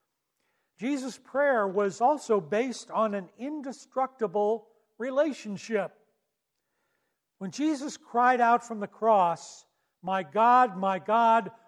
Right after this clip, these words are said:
why have you forsaken me?" it was surely Jesus' human nature that was feeling that forsakenness. For Doctor Gibson taught that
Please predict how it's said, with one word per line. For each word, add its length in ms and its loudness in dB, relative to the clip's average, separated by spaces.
why 420 8
have 280 -2
you 140 -4
forsaken 720 -10
me?" 220 -20
it 40 -4
was 180 -4
surely 500 -2
Jesus' 960 -8
human 540 0
nature 520 -8
that 120 -4
was 200 -6
feeling 480 -2
that 260 0
forsakenness. 1080 -4
For 440 2
Doctor 320 2
Gibson 480 -2
taught 400 4
that 200 -2